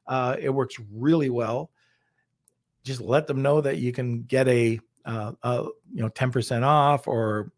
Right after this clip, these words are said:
you know, whatever the deal is gonna be. And even if you have, and you're starting to build an audience on Facebook and you're driving traffic or Google, you know, you've got a pre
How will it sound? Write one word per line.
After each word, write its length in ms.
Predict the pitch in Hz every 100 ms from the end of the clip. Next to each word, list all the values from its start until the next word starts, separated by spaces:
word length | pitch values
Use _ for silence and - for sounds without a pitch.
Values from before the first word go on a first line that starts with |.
| _ -
you 100 | 117
know, 60 | -
whatever 400 | 143 165 151 147
the 80 |
deal 180 | 127 135
is 100 | 123
gonna 200 | 123 113
be. 360 | 120 135 123 123 - - - - _ -
And 200 | 160 -
even 580 | 185 214 233 180 175 214 _
if 220 | 185 160 156
you 220 | 143 147
have, 480 | 123 139 131 143 147
and 180 | - 127
you're 100 | 123
starting 340 | - 135 139
to 60 | 127
build 300 | 120 135 131
an 80 | 127
audience 560 | 123 127 127 123 120 -
on 220 | 123 123 110
Facebook 580 | 202 202 - 120 120
and 120 | 127 120
you're 100 | 113
driving 400 | 120 117 117 120
traffic 380 | 131 117 -
or 80 | 127
Google, 580 | 123 170 214 135 123 123 - - _
you 80 | 139
know, 60 | 139
you've 240 | 135 135
got 280 | 135 131 135 -
a 160 | 120 120
pre 720 | - - 156 160 131 127